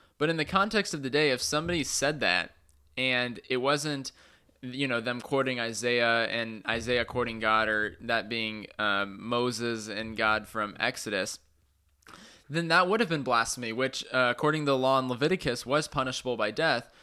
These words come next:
So the scribes are right. Like, Jesus, Jesus saying he can forgive sins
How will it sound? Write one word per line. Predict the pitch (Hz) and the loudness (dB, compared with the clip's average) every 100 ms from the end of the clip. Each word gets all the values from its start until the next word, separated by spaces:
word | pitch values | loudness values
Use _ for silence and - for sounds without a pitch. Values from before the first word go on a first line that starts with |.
| - | -20
So | - - 139 | -8 0 0
the | 131 135 | 0 -4
scribes | - 160 165 | 0 0 0
are | - 156 143 | 0 2 4
right. | 104 95 | 2 0
Like, | 110 117 | -2 -6
Jesus, | 123 143 143 156 - - - - - - | -2 -2 -2 -6 -8 -14 -20 -20 -20 -20
Jesus | 120 139 156 170 - | -4 -2 0 -2 -2
saying | 143 147 143 | -2 -2 -2
he | 139 | -4
can | 131 131 120 | -4 -6 -6
forgive | 107 131 117 135 120 | -6 -4 0 0 0
sins | - 147 135 | 0 0 0